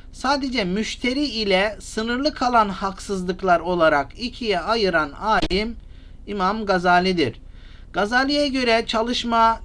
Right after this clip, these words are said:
ticaret yapma, kazanç sahibi olma hangi maksatla yapılır? Bunlar ya geçim için, ya servet edinmek için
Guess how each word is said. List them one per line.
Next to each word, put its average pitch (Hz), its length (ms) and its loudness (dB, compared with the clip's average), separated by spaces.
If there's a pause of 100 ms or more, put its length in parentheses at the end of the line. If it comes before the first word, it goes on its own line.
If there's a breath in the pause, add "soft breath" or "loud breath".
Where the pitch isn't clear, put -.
ticaret 214 500 0
yapma, 220 500 0
kazanç 214 360 0
sahibi 220 540 2
olma 214 560 2
hangi 302 280 0
maksatla 220 520 0
yapılır? 175 540 2 (460 loud breath)
Bunlar 240 340 2
ya 208 180 4
geçim 247 400 -2
için, 247 480 0 (280 soft breath)
ya 190 220 2
servet 233 480 0
edinmek 240 460 -2
için 240 440 -2